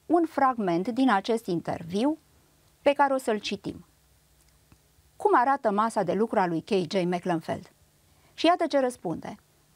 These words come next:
Mai bine vă arăt o poză. În stânga e bonsaiul Bilbo, în dreapta domnișoara Rufina, veverița ghiveci din ceramică. Ursul panda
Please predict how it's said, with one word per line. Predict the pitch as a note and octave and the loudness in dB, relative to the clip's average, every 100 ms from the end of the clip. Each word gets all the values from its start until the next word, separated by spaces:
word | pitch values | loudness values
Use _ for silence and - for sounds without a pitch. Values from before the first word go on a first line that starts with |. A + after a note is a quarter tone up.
| _ - | _ 0
Mai | C4+ C4+ | 2 2
bine | D4+ C#4 | 0 2
vă | C4+ | 2
arăt | C#4 C4+ | 0 0
o | C4+ | -2
poză. | G#3 F3+ E3 E3 - _ _ | 0 0 0 -2 -2 _ _
În | D4 C#4 | 0 2
stânga | C4 - C4 B3+ A#3+ A#3+ | -2 -2 0 2 2 2
e | A#3+ A#3 | 2 -2
bonsaiul | A3 A#3 A3+ A3 A3 A3+ G#3+ | 0 -2 0 2 4 2 0
Bilbo, | G#3 F3 E3 D#3 D3+ _ _ _ _ _ | 2 2 2 0 -2 _ _ _ _ _
în | A#3+ A#3 | 2 2
dreapta | G#3 A3 A#3+ - B3 | 2 2 2 0 -2
domnișoara | A3 G3+ G3 B3 A#3+ A3+ | 0 -2 0 2 2 2
Rufina, | A3 A3 B3 G#3+ D#3+ D3 - - | 0 -4 -2 0 0 -2 -8 -14
veverița | - G3 B3 A3+ A3 G3+ A3 | -2 2 2 2 -2 0 0
ghiveci | F#3+ F3+ E3+ G#3 A3+ - | 0 -2 -2 0 0 -4
din | F3 G#3 A3+ | -4 -2 -2
ceramică. | - A#3+ G3 E3+ D#3 D#3 - - - - | 0 -2 0 -2 -4 -6 -8 -16 -8 0
Ursul | F4+ G4 C#4+ A3+ | 2 2 2 2
panda | - F3 F3+ | 2 -2 0